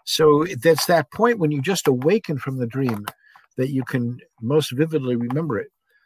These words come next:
And, um, and I've developed a lot of skill at being conscious in my dreams, what we call lucid dreaming. And in that, um, I will pursue a question. I'll go to sleep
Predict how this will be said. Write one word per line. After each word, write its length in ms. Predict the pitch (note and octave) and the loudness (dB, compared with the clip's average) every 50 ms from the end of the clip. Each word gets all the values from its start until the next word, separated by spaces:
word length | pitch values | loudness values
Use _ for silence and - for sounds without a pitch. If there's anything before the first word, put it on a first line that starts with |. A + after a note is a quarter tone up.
| _ _ _ _ _ | _ _ _ _ _
And, 400 | - C#3 C3 C3 C3 B2+ B2+ B2 | -6 -4 -2 -2 -2 -4 -2 0
um, 340 | C3 B2+ B2+ B2 B2+ B2 D#3 _ _ _ - - - - G2+ | 0 0 0 0 -4 -12 -20 _ _ _ -12 -12 -10 -4 -2
and 160 | B2 C3+ C#3+ | 0 0 2
I've 140 | D3 C#3 B2+ | 0 -2 0
developed 480 | - D#3 C#3+ E3+ A3+ A#3 G#3 - - | 0 0 2 4 4 4 2 0 0
a 40 | D#3+ | 0
lot 240 | D3+ D3+ D#3 E3+ E3 | 0 0 0 0 -2
of 80 | D3+ C3 | -2 -2
skill 540 | - - - - F3+ E3+ D#3+ D3+ E3+ F3 _ _ _ _ _ _ _ _ - - | -4 -6 -6 -2 2 4 4 4 2 0 _ _ _ _ _ _ _ _ -8 -4
at 240 | C3+ C3+ A#2+ A2+ | -4 -4 -4 -2
being 240 | - C#3+ C3+ C3 C3 | -2 -2 -2 -2 -2
conscious 500 | - - - F3+ G3 F#3 - D3+ C3+ - | -4 -4 -2 -2 -2 -2 -4 -6 -6 -6
in 80 | C3+ B2 | -6 -6
my 140 | A#2 A2 G#2 | -6 -6 -6
dreams, 380 | G2 A2+ A2 G#2+ A#2 B2+ - | -6 -6 -8 -6 -6 -4 -4
what 100 | D3+ C#3+ | -4 -4
we 100 | C#3 B2 | -4 -4
call 260 | - - C#3+ C3 A#2+ | -4 -2 -2 -2 0
lucid 400 | A#2+ C3 D#3 D3+ - - B2 G#2+ | 0 0 0 0 -2 -4 -4 -4
dreaming. 500 | G#2 A#2+ C3+ D3+ D#3+ C#3+ A2+ G2+ A#2+ C#3 - - - _ _ _ _ _ _ _ _ - | -4 -2 -2 -2 -2 -2 -6 -8 -10 -14 -18 -18 -20 _ _ _ _ _ _ _ _ -8
And 480 | C3+ B2 B2 B2+ B2 A#2+ A#2+ A#2+ A2+ A2+ | -6 -4 -2 -2 -2 -2 -4 -6 -8 -6
in 240 | - C3+ C3 C3 | -4 -2 0 0
that, 360 | C3 C#3+ F3 F#3 D#3+ D3+ D#3 _ _ _ _ _ _ _ _ - | 2 2 2 2 0 -2 -4 _ _ _ _ _ _ _ _ -12
um, 220 | - A#2+ A#2 A#2+ A#2 B2+ - - | -10 -8 -6 -6 -6 -6 0 2
I 120 | C3+ C#3 | 2 2
will 160 | C3+ C3+ B2 | 2 0 -2
pursue 440 | - - C#3 B2 - - - F#3 D3 | 0 -2 -4 -2 -2 0 0 2 2
a 60 | A2+ | 2
question. 460 | - - - G#3 G3 - - B2 G2+ | 0 0 0 0 0 -2 -6 -8 -8
I'll 140 | G2+ G#2+ A2 | -6 -6 -4
go 180 | A2+ B2+ D#3 D#3+ | 0 2 2 4
to 100 | D#3 C3+ | 4 2
sleep 380 | - - - E3+ E3 E3 D#3 | 0 -2 -2 -2 -2 -2 -2